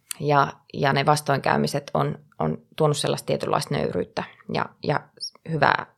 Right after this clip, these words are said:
hyvää nöyryyttä. Toisaalta välillä harmittaa, koska mä tiedän, että, että, että kun mä saisin pikkusen vielä sitä sisua sieltä takaisin,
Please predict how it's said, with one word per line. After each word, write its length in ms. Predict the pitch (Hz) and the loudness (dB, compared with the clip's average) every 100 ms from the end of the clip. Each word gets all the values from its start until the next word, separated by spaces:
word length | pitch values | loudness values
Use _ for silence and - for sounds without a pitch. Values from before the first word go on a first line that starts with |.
| 160 | -8
hyvää 220 | 165 - | 0 2
nöyryyttä. 480 | 58 - - - 175 - - - | 2 -2 -4 -4 -6 -6 -20 0
Toisaalta 480 | 165 160 151 - - _ _ | 2 4 4 2 -2 _ _
välillä 280 | 156 143 147 | 2 2 2
harmittaa, 580 | 147 139 143 - - - | 2 2 2 -4 -4 -4
koska 280 | - - - | -4 -6 -6
mä 100 | - | -6
tiedän, 360 | - - - - | -4 -4 -4 -6
että, 220 | _ - _ _ _ | _ -12 _ _ _
että, 120 | - _ - _ | -20 _ -20 _
että 140 | 160 - | -18 -12
kun 80 | 151 | -12
mä 80 | |
saisin 440 | 156 - 165 - - | -8 -6 -6 -6 -8
pikkusen 400 | 208 - - - | -8 -8 -10 -8
vielä 200 | - - | -8 -10
sitä 180 | - - | -12 -12
sisua 360 | - 160 - - | -2 -2 -2 -8
sieltä 300 | - - 170 | -10 -12 -2
takaisin, 440 | 175 156 156 - | 0 0 -2 -6